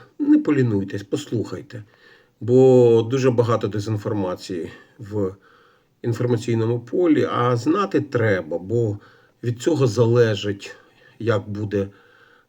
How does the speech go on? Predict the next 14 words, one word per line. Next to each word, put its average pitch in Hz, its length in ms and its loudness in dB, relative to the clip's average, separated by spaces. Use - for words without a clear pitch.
е, 98 400 -2
рухатися 104 640 -2
в - 60 -20
часі 104 320 -4
і 98 40 -4
просторі 98 480 -8
наша 98 300 -6
війна. 123 440 -4
І 104 280 0
треба 107 340 -2
розуміти, 110 480 -2
що 104 140 -8
насправді 98 540 -6
відбувається. 85 800 -14